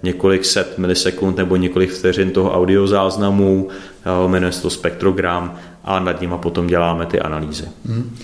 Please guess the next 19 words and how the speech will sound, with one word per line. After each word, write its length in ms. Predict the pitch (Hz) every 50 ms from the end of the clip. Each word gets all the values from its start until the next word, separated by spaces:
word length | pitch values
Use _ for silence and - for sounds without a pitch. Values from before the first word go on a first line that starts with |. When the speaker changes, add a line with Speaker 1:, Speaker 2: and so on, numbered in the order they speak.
| - - - -
Speaker 2:
To 100 | - 120
znamená, 300 | 113 120 123 123 123 120
že 140 | 120 123 127
když 160 | 123 123 117
máte 280 | 123 123 123 120 123 120
nějakého 400 | 120 117 120 - 123 117 113 113
novýho 320 | 113 113 113 117 113 110
zákazníka, 640 | 110 120 123 127 - 139 127 120 127 117 120 120 113
nebo 140 | 110 110
předpokládáme, 580 | 107 - 127 120 120 120 120 117 117 113 113 113
že 100 | 110 120
já 100 | 113 107
jsem 180 | - - 113 113
nový 340 | 113 110 113 113 110 110 110 - - - - -
zákazník, 560 | 117 117 117 120 120 139 127 120 123 120 117 117
mě 100 | 113 113
teďka 300 | 117 117 117 - 117 117
hodně 460 | 117 117 110 117 120 117 110 117 117 - -
a 380 | - - 110 110 110 110 107